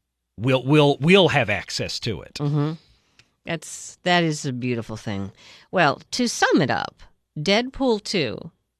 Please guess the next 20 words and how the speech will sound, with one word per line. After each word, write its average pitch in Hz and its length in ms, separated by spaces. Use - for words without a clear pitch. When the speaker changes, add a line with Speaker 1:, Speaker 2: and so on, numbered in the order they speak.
Speaker 2:
run 285 760
to 277 140
the 233 120
theater, 175 600
see - 440
it 311 100
immediately, 180 1000
go 175 140
back 180 240
the 180 100
next 151 240
day 147 140
and 135 100
see 139 120
it 117 60
again. 110 280
Speaker 1:
A 147 120
representation 139 1080
of 107 300
what, 110 500